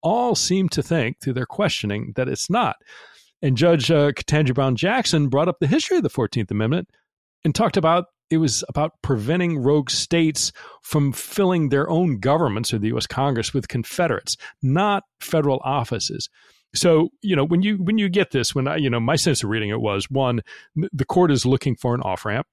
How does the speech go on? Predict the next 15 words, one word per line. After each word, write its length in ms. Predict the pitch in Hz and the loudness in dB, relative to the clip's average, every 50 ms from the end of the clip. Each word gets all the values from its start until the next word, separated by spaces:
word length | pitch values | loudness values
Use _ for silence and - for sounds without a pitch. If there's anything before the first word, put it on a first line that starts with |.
| _ _ - | _ _ -8
They, 240 | 113 117 135 - | -4 -4 -4 -2
they 180 | 117 120 117 110 | -2 -2 -2 -4
don't 340 | 95 90 131 131 135 143 - | -2 -2 0 0 0 0 -2
want 400 | - 120 101 110 123 135 - - | -6 -6 -4 -2 -2 -2 -4 -4
to 140 | - - 123 | -4 -4 -4
have 220 | - - 123 113 - - | -4 -4 -6 -6 -6 -8
to 100 | 117 104 | -10 -8
decide 640 | 92 113 - - - 117 110 110 110 110 110 107 - 123 107 92 | -6 -6 -4 -4 -2 -2 -2 -2 -2 -2 -4 -6 -8 -14 -10 -4
this, 400 | 110 107 104 101 - - - - - - - - - - _ _ _ - | -2 -2 0 0 0 -2 -2 -4 -8 -14 -20 -20 -20 -20 _ _ _ -4
uh, 280 | 117 104 101 101 107 - - | -2 0 0 0 -2 -4 -4
certainly 680 | - - - 151 139 - 135 120 113 107 104 104 110 - - _ _ _ _ _ _ _ - | -6 -2 0 0 0 0 -2 -2 -2 -2 -2 -4 -6 -8 -10 _ _ _ _ _ _ _ -6
on 100 | 123 101 | -6 -4
a 60 | 104 | -4
case-by-case 640 | - - 127 117 - - 107 - - 165 170 - - | -2 0 0 0 0 -2 -4 -2 0 0 0 2 0
basis, 500 | - 127 120 110 - 127 113 107 - | 0 0 0 0 0 0 0 -2 -2